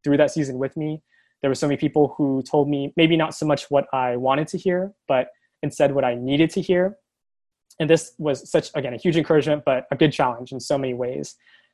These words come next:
And so my hope for even just telling this small anecdote is that my hope is that it can be encouragement to, you know, everyone in Beacon.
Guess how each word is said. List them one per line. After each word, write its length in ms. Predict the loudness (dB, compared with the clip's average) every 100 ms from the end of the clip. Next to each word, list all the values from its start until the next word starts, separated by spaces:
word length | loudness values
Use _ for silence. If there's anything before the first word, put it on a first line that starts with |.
| _ _ _
And 120 | -6 0
so 240 | 4 6
my 180 | 6 4
hope 280 | 4 4 2
for 240 | 2 2
even 180 | 2 0
just 160 | 0
telling 280 | 0 0 0
this 120 | -4
small 280 | -2 -2 -2 -2
anecdote 440 | -2 0 -2 -4
is 120 | -4
that 280 | -2 -4 -6 -8
my 80 |
hope 220 | -2 2 4
is 80 |
that 120 | 4 4
it 60 |
can 120 | 0
be 80 | -4
encouragement 600 | -6 -4 -6 -6 -10 -14 _ _ -14
to, 80 | -8
you 180 | -8 -8 _ _ -8
know, 100 | 0
everyone 260 | 2 2 0
in 60 |
Beacon. 420 | -4 -8 -8 -12